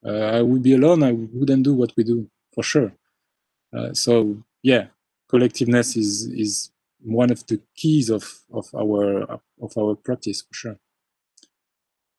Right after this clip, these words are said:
And it's also, um, at the beginning, and, and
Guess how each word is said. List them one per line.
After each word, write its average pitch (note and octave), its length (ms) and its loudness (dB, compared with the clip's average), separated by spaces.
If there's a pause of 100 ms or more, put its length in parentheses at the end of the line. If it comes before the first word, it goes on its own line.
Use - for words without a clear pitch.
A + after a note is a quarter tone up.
(500)
And B2 100 4
it's C3+ 180 2
also, D3+ 800 4 (120)
um, A#2 360 -8 (680)
at A2 320 -4
the B2 80 -2
beginning, D#3 480 2
and, A#2 500 0
and G#2+ 500 -8